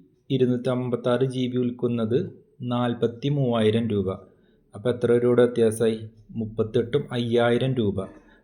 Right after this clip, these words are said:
പക്ഷേ actually ആ മദർ ബോർഡിന് നമ്മളവിടെ കണ്ടത് രണ്ടായിരം രൂപയുടെ വ്യത്യാസം ഉണ്ടായിരുന്നുള്ളൂ.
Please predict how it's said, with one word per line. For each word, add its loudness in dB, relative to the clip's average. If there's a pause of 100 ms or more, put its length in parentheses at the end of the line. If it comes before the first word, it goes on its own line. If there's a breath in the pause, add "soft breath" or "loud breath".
പക്ഷേ -2 (100)
actually 0 (220)
ആ -2 (120)
മദർ 0 (100)
ബോർഡിന് 0
നമ്മളവിടെ -2
കണ്ടത് 2 (680 soft breath)
രണ്ടായിരം 2
രൂപയുടെ 4
വ്യത്യാസം 0
ഉണ്ടായിരുന്നുള്ളൂ. 0